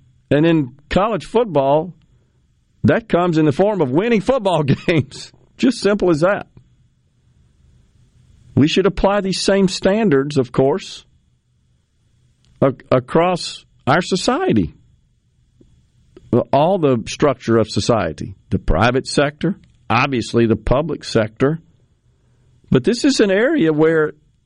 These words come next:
it's yet to invade it, right? We're seeing all kinds of reports. We've talked about them in, in the higher ed community, medical schools now that are gone totally woke and are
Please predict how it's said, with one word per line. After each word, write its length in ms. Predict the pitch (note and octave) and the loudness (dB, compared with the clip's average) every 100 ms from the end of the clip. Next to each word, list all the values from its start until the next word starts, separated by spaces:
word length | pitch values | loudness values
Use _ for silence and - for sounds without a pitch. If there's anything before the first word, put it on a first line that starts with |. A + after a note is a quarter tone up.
| _ _ | _ _
it's 320 | - C#3+ - | -2 -2 0
yet 340 | C3+ G#3 - | 0 0 -2
to 140 | - F3 | -2 0
invade 500 | D3+ G#2+ A#2+ D#3 A#2+ | 0 0 0 0 -4
it, 100 | - | -4
right? 240 | G2+ A2+ - | 0 0 2
We're 120 | C3+ | 0
seeing 240 | - G#3 | 2 0
all 120 | G3 G3+ | 0 0
kinds 320 | - F3 F3+ | 0 0 2
of 80 | D#3+ | 0
reports. 440 | - D#3 E3 - | 2 2 0 0
We've 140 | C#3 | -2
talked 300 | D3 A#2+ C3+ | 0 0 0
about 280 | A#2 A#2 A2+ | 0 2 2
them 260 | G#2 E2 - _ _ _ _ _ _ _ _ _ _ _ _ _ | 0 -2 -6 _ _ _ _ _ _ _ _ _ _ _ _ _
in, 80 | G#2+ | 2
in 100 | G#2+ | 4
the 220 | G#2 G2 | 4 0
higher 360 | - C3 E3 B2 | -2 0 0 0
ed 200 | C3+ F#3 | -2 -4
community, 400 | - F#3+ G#3 A3 | -2 0 0 2
medical 580 | F3 A2 A#2 B2+ C#3+ E3 | 4 4 4 2 0 -2
schools 480 | - F3+ F#3 F#3+ E3 | 0 0 2 2 2
now 320 | E3+ F3 F3 | 0 2 2
that 100 | D#3 | 0
are 80 | A2 | 0
gone 240 | G#2+ F#2 | 0 -2
totally 420 | - C3 C3 B2 | -2 0 0 0
woke 580 | A#2 D#3+ G#3 F#3+ F3+ - | 0 2 2 0 -2 0
and 120 | G#2 | 0
are 120 | F#2+ | 0